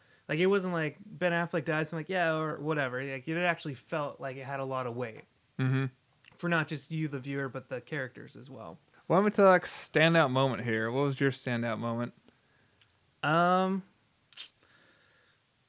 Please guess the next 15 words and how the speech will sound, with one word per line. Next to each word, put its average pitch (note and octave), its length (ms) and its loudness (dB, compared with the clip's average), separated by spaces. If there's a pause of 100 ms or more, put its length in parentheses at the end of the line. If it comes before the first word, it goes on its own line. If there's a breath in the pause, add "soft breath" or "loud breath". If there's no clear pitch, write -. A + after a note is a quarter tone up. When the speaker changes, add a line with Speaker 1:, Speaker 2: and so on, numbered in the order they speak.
(400)
Speaker 1:
what D#3+ 120 -6
was F#3 180 -4
I F3+ 260 -6
thinking? - 460 -10
Um, F#3+ 500 -2 (760)
I D#3 160 4
would G#3 220 -2
say F3 720 0
my D3 580 2
standout F3 560 0
moment C#3+ 360 -2
would C3 140 -4
probably C#3 560 -2
be C#3 280 -4
the A#2+ 220 -6